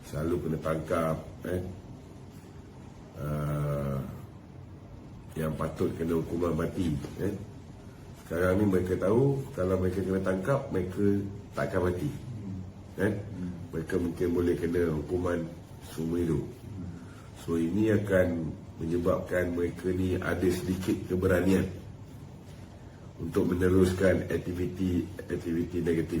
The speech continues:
Speaker 1: ni. Kan? Ini tak baiklah untuk negara kita. Namun, ah, bila tidak ada hukuman mandatory mati, ianya, bak kata orang tu,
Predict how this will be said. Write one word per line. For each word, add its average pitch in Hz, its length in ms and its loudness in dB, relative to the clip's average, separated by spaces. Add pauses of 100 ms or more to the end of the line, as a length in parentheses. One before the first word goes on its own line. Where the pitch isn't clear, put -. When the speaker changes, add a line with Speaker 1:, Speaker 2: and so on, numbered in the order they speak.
Speaker 1:
ni. 67 100 -2 (460)
Kan? 85 80 -2 (400)
Ini 98 200 6 (360)
tak 82 160 -2
baiklah 92 400 4
untuk 80 240 -4
negara 80 240 0
kita. 78 300 -2 (1300)
Namun, 110 480 6 (160)
ah, 80 800 0 (880)
bila 98 240 4
tidak 95 400 4
ada 113 80 8
hukuman 92 560 6 (400)
mandatory 92 560 2
mati, 85 560 2 (2000)
ianya, 95 480 8 (460)
bak 90 240 0
kata - 160 -6
orang 92 260 6
tu, 98 80 2